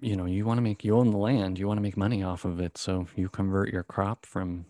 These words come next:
food to electricity or whatever, you know, however you're utilizing the land.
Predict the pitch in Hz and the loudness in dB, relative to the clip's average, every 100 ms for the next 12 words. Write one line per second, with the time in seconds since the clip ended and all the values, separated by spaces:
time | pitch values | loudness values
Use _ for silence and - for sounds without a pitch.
0 | _ - 98 98 101 98 92 - 120 - | _ -4 0 0 0 0 -2 -2 -2 0
1 | 95 87 87 95 95 90 98 117 104 110 | -4 -4 -6 -2 -2 -2 -4 -4 -2 -4
2 | - - - - - 98 98 95 92 95 | -8 -20 -20 -20 -4 0 2 0 2 2
3 | 95 104 104 98 95 95 95 95 101 113 | 2 0 0 -4 -8 -8 -8 -6 -6 -6
4 | 104 101 | -10 -16